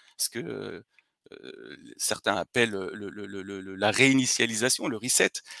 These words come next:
Et en fait, il est, euh, justement lié à ce que je viens de montrer là. Et, et alors, pourquoi je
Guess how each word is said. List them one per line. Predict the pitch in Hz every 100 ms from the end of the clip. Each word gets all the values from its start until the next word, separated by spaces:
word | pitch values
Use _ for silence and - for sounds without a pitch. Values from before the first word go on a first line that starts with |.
| - -
Et | 117
en | 117
fait, | - 196 - - _ -
il | 131 127
est, | 165 196 156
euh, | 113 113 104
justement | 120 175 - 135 196
lié | 131 151 214 220 233 - _
à | 127 151
ce | -
que | 151 151
je | 120
viens | 127 127
de | 135
montrer | 127 120 - 110
là. | 104 - _ - - -
Et, | 139 135 -
et |
alors, | 139 139 -
pourquoi | 170 - 190
je | 156 143